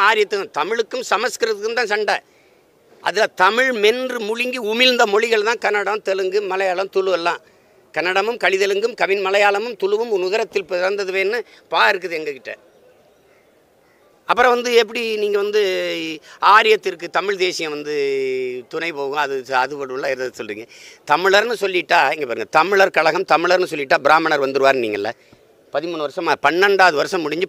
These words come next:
பதிமூணாவது வருஷத்துல நடந்துகிட்டு இருக்கு. நாங்க க-, நாம் தமிழர்னு இயக்கம் தொடங்கி எத்தனை பிராமணர் எங்க கட்சியில இருக்கிறாங்கன்னு நீங்க நினைக்கிறீங்க? எவ்வளவு பெரிய ஏமாற்று. நீங்க ஆரியர் உள்ள வந்துருவானே, பிராமணன் வந்துருவான்னு நீங்களே,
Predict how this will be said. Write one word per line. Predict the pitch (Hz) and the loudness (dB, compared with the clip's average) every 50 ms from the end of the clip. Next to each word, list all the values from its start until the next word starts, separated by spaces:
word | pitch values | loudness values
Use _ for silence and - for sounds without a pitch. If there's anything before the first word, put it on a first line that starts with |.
| - | 2
பதிமூணாவது | 143 151 180 196 190 190 180 151 151 | 4 6 6 6 6 6 6 4 2
வருஷத்துல | 135 - 160 165 | 0 0 0 2
நடந்துகிட்டு | 151 139 143 147 147 131 | 4 4 4 2 0 -4
இருக்கு. | 123 120 120 120 | -6 -6 -4 -2
நாங்க | 123 123 120 120 117 | 0 0 0 0 0
க-, | 110 - 127 113 - - - | 0 0 0 0 -2 -8 -2
நாம் | - 143 156 170 175 | 2 4 4 6 6
தமிழர்னு | 156 143 147 143 135 131 131 156 165 | 4 4 2 4 2 0 0 0 0
இயக்கம் | 139 131 135 139 - 135 117 | 2 2 2 0 0 -2 -4
தொடங்கி | 113 110 110 107 107 - - - _ | -4 -4 -6 -8 -8 -12 -18 -6 _
எத்தனை | 156 143 - - 226 214 190 | -4 -4 0 2 2 2 4
பிராமணர் | 143 151 160 165 165 160 151 143 135 | 4 4 4 4 4 2 0 0 0
எங்க | 131 131 131 123 | -2 -2 -2 -2
கட்சியில | 120 139 127 - - | -2 -4 -4 -4 -6
இருக்கிறாங்கன்னு | 147 131 120 113 120 120 117 120 123 | -6 -6 -4 -2 -2 -2 -2 -2 -4
நீங்க | 123 113 113 110 110 | -6 -8 -8 -8 -8
நினைக்கிறீங்க? | 107 107 104 104 104 107 120 - _ _ _ _ _ _ _ _ _ _ _ _ _ _ _ _ _ _ _ _ _ _ _ _ _ | -8 -10 -12 -12 -12 -14 -14 -16 _ _ _ _ _ _ _ _ _ _ _ _ _ _ _ _ _ _ _ _ _ _ _ _ _
எவ்வளவு | - 120 110 147 208 262 | -6 -6 -2 -2 0 0
பெரிய | 269 233 196 147 | 2 2 2 0
ஏமாற்று. | 120 107 98 90 - - 92 95 - _ _ _ - - _ | -2 -2 -6 -10 -14 -16 -20 -20 -20 _ _ _ -20 -12 _
நீங்க | - 175 170 160 151 147 143 | 2 4 4 6 8 8 8
ஆரியர் | 147 170 190 208 214 214 208 190 | 8 8 8 8 8 8 8 6
உள்ள | 180 185 196 190 180 | 6 4 4 4 4
வந்துருவானே, | 180 185 202 196 190 196 202 220 220 | 4 2 4 6 6 6 6 4 4
பிராமணன் | 180 160 160 185 196 196 196 185 | 4 4 4 4 4 4 2 4
வந்துருவான்னு | 180 185 196 202 208 208 208 | 2 2 4 6 6 6 6
நீங்களே, | 190 180 160 135 120 117 120 135 156 | 6 2 0 -2 -2 0 0 -2 -2